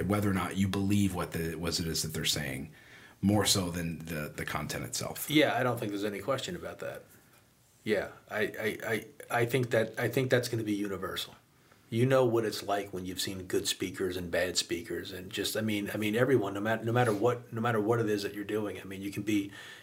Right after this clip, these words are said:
Speaker 2: you can be inspired by people at all levels and different types of jobs, right?
Speaker 1: Right.
Speaker 2: You can be, uh, you can be impressed by a waiter, <laughs> right?
Speaker 1: Yeah.
Speaker 2: Who not only just tells you what the special of the day was, but they go into details about how it was made,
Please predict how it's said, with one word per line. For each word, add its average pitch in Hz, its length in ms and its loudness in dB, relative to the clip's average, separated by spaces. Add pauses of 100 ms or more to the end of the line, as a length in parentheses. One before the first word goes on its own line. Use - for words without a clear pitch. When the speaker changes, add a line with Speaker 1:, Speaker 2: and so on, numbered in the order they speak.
(100)
Speaker 2:
you 120 100 -2
can 123 100 2
be 120 120 6
inspired 110 520 2
by 98 120 0
people 101 320 -2
at 92 60 -2
all 101 280 2
levels 92 320 -2
and 90 140 -6
different 92 260 -4
types 92 260 -2
of 85 120 -6
jobs, - 500 -6
right? 101 260 -4
Speaker 1:
Right. 90 260 0 (360)
Speaker 2:
You 127 120 0
can 120 160 4
be, 107 240 0
uh, - 220 -6 (300)
you 123 120 -2
can 120 140 2
be 117 120 6
impressed 113 460 2
by 110 120 0
a 107 80 2
waiter, 104 400 -2 (240)
<laughs> - 260 -16
right? 117 320 2 (160)
Speaker 1:
Yeah. 110 220 2 (160)
Speaker 2:
Who 120 240 8
not 127 260 4
only 123 320 4
just 110 400 2 (240)
tells 123 300 6
you 113 80 4
what 113 160 4
the 110 80 -2
special 120 460 4
of 101 80 0
the 107 80 0
day 113 200 6
was, 101 360 0
but 107 180 -4
they 104 100 2
go 117 220 4
into 113 160 4
details 113 540 2
about 101 180 0
how 110 220 4
it 95 80 0
was 104 160 -4
made, 110 400 -2